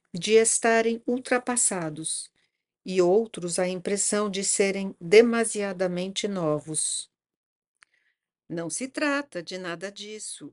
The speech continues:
e sim de saber se as coisas têm consistência ou não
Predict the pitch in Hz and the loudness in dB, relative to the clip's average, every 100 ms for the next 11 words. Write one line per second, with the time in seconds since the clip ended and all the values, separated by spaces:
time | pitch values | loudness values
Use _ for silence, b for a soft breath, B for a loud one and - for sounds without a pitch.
0 | _ 160 - 285 185 214 _ _ _ _ | _ -14 -12 -10 -12 -14 _ _ _ _
1 | _ 202 262 185 151 156 170 - 175 170 | _ -6 -6 -6 -8 -10 -10 -10 -12 -12
2 | - 160 165 165 160 - 208 226 - 247 | -14 -12 -12 -12 -14 -10 -10 -12 -10 -8
3 | 254 220 - - 165 175 269 220 214 - | -6 -8 -10 -10 -8 -8 -8 -8 -6 -6
4 | 220 247 202 156 | -6 -6 -6 -8